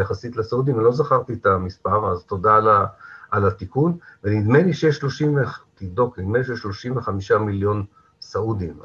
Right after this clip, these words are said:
אם אני לא טועה. אמ, אה, אבל אני יודע שהרבה תימנים עזבו את תימן, אז מעניין כמה יש היום ב-, בתימן, זה, אבל בהחלט זה, זה מספר גדול שלא,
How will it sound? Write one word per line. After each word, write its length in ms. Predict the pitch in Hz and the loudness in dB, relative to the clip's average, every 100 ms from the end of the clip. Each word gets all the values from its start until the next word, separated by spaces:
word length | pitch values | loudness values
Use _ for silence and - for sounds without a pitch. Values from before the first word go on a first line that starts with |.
| 82 | -14
אם 140 | 82 | -12
אני 180 | 82 87 | -8 -4
לא 140 | 101 101 | -4 -4
טועה. 260 | 101 - - _ _ _ _ _ _ | -8 -8 -14 _ _ _ _ _ _
אמ, 640 | 95 95 98 95 95 92 92 - _ _ _ _ _ - | -2 2 4 2 0 -2 -6 -10 _ _ _ _ _ -10
אה, 140 | 92 90 | -6 -4
אבל 120 | 92 | 0
אני 120 | 98 98 | 2 2
יודע 200 | 101 127 | 0 2
שהרבה 340 | 127 110 107 | 2 2 0
תימנים 500 | - 117 104 104 104 | -2 -2 0 0 0
עזבו 340 | 95 90 110 | -2 -4 -2
את 60 | 98 | -2
תימן, 360 | - 85 80 78 | -4 -8 -8 -12
אז 80 | 78 | -14
מעניין 320 | 85 82 92 | -12 -8 -6
כמה 260 | 95 101 98 | -4 -4 -4
יש 140 | 87 | -6
היום 300 | 90 98 98 | -6 -4 -4
ב-, 60 | 82 73 - | -6 -12 -14
בתימן, 440 | - - - 78 - | -18 -18 -18 -18 -18
זה, 140 | - - _ - _ | -18 -20 _ -20 _
אבל 120 | 78 82 | -12 -6
בהחלט 460 | 92 90 104 101 | -4 -2 -2 -2
זה, 200 | - 95 | -4 -6
זה 120 | 87 | -6
מספר 400 | 90 85 - 92 | -10 -10 -10 -8
גדול 300 | 87 90 92 | -6 -6 -6
שלא, 340 | 87 85 87 | -6 -6 -6